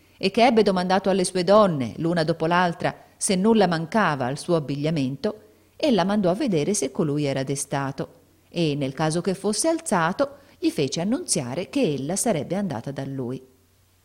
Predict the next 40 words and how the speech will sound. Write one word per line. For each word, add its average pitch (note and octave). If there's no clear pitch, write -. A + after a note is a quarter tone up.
Quando A#3
la C#3+
donna E3
ebbe C#3+
adempiuto C#3+
l'ordine E3
avuto, C4
egli E3+
disse: C3
"La G3+
principessa F3
è D#3
la D3+
padrona F#3
e F#3
non F3
sono G#3+
in F3
sua D3+
casa E3+
che D#3
per C#3+
eseguire C#3
i D#3+
suoi C3
comandi." D3
La C#4+
principessa A#3+
di D#3
Bengala G#3+
non F#3+
ebbe F#3+
appena B3
saputo D3+
che D3+
il C3+
principe F3+
di C#3+
Persia E3+
l'aspettava D3